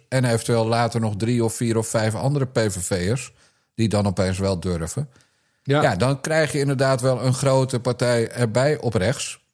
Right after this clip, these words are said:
Speaker 2: Ja.
Speaker 1: Eh, net als Ja eenentwintig qua grootte
Speaker 2: <clears throat>
Speaker 1: en F V D, hè, want daar, en, en tegen die tijd ook P V V, daar hebben we het dan over. Eh, maar dan bestaat B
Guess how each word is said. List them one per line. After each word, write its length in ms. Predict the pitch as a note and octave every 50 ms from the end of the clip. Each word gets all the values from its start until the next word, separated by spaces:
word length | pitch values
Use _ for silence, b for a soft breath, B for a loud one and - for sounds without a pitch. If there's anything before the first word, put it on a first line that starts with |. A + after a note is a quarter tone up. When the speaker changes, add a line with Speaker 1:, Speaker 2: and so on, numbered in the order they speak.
| _ _ _ _ _ _ _ _ _
Speaker 2:
Ja. 280 | - B2+ C3+ B2+ - - _ _ _
Speaker 1:
Eh, 420 | - G#2+ A2 G#2+ G#2+ G#2+ G#2 G#2 G#2 - -
net 300 | - F#2+ A#2+ A#2+ A#2 G#2+
als 160 | G#2 G#2 F#2+
Ja 240 | A2 A2 A2 A2 G#2+
eenentwintig 800 | G2 G2+ G2+ G#2+ G2+ - - A#2+ A#2+ A#2 A2 A#2 G#2 G2+ - -
qua 180 | - G#2+ G#2
grootte 480 | G#2 - A2+ A2 G#2+ G#2+ - A#3 D#3+ G#2 G2+ D#2
Speaker 2:
<clears throat> 60 | G#2
Speaker 1:
en 220 | G#2 G#2+ F#2 G#2+ G#2+
F 40 |
V 140 | - A2+ G#2
D, 360 | G#2 C3 B2+ G2+ A2 D#3 D#3+ - -
hè, 180 | - F#2 A2+ A#2+
want 240 | A#2 G#2 - - - -
daar, 240 | - F#2+ G#2+ G#2 G#2+ G#2+
en, 300 | C#2 F#2+ G2 G2 G2+ -
en 140 | - G2
tegen 260 | F#2 - G2+ F#2+ - G2
die 120 | G2 F#2
tijd 280 | - G#2+ G2 G2 - G2
ook 140 | F#2+ -
P 60 | - B2
V 280 | B2 A#2+ A2+ G#2+ F2
V, 280 | - F#2 E2+ F2+ A2+ C#3 b b b b b b b b b
daar 140 | _ G#2 G#2
hebben 220 | G2+ G2 F#2 G2+ F2+
we 40 |
het 120 | - F#2+ F2+
dan 80 | F2
over. 320 | E2+ D#2+ D#2+ - - B2+ D3 - _ _ _ _ _ _ _ _ _ _ _ _ _ _ _ _ _ _
Eh, 320 | - A2+ A2 A2 A2 A2+ G2+ - - _ _ _
maar 160 | A2 B2+ B2+
dan 160 | C3 B2+ A#2+
bestaat 520 | A#2+ B2+ - - D3 C3+ C3 A#2+ - -
B 60 | G2+